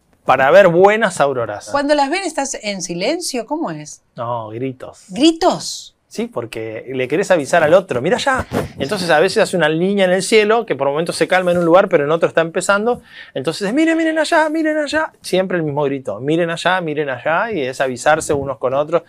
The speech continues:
Speaker 1: sacarse fotos, porque todos quieren volver con su foto, eh, así que mucho
Speaker 2: ¿Cuánto
Speaker 1: griterío.
Speaker 2: dura toda esa experiencia? ¿Cuánto tiempo se quedan mirándola?
Speaker 1: Bueno, te pasan a buscar en el hotel a las seis de la tarde, combi, y nos vamos. A veces hay que viajar tres horas para escaparse de las nubes, que son las grandes enemigas.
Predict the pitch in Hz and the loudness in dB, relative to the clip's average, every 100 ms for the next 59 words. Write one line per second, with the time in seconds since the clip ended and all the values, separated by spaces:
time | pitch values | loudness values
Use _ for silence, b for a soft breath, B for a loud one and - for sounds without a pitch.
0 | B - 117 131 123 120 - 156 156 127 | B -10 -4 -4 -4 -6 0 2 2 -4
1 | 113 107 101 117 123 120 113 120 123 120 | -4 -12 -6 -6 -4 -6 -4 -6 -6 -10
2 | - 117 135 139 143 B B B - 110 | -10 -6 -4 -2 -4 B B B -14 -12
3 | - 127 127 135 285 302 320 311 269 220 | -8 -6 -6 0 4 4 4 2 2 0
4 | 202 202 190 190 196 202 185 196 240 254 | 0 -4 -4 -8 -8 -6 -4 -4 -4 -6
5 | 233 269 226 - 175 180 175 175 170 175 | -4 -4 -4 -6 -6 -6 -6 -8 -8 -8
6 | 170 165 160 160 B B - 175 151 _ | -8 -6 -6 -8 B B 0 2 2 _
7 | _ _ - 131 190 175 156 151 170 156 | _ _ -6 0 2 4 4 4 2 4
8 | 139 131 127 151 147 123 - 156 135 123 | 0 0 0 0 0 0 0 2 2 2
9 | 175 226 - 185 226 294 - 156 135 139 | 2 2 0 0 2 -2 -4 -4 0 2
10 | 117 104 135 180 185 180 151 147 160 147 | 0 -2 -2 -2 -2 -2 -2 0 0 0
11 | 165 - 202 220 214 - _ - 131 - | -2 2 2 2 -2 -14 _ -4 -4 -2
12 | 123 143 139 135 127 202 170 135 127 131 | 0 0 0 0 2 4 4 2 -2 -4
13 | 123 127 127 120 123 123 147 143 156 | -2 -2 -4 -6 -8 -6 0 0 0